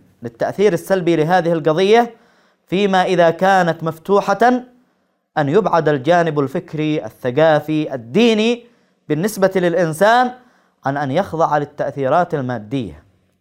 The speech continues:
فيبعد الجانب الديني والثقافي، الفكري، التوجهات، المواقف تبعد عن الجانب المادي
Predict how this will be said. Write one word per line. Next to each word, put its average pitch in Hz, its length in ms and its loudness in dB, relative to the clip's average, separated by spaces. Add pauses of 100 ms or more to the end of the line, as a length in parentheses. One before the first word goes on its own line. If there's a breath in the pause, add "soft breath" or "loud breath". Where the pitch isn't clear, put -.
(1160)
فيبعد 175 680 0
الجانب 165 500 2
الديني 135 520 -2
والثقافي، 139 800 -2 (680)
الفكري، 147 760 -2
التوجهات، 190 880 2 (680)
المواقف 165 800 2 (840)
تبعد 165 420 0 (300)
عن 147 160 -2
الجانب 151 520 0
المادي 143 760 -2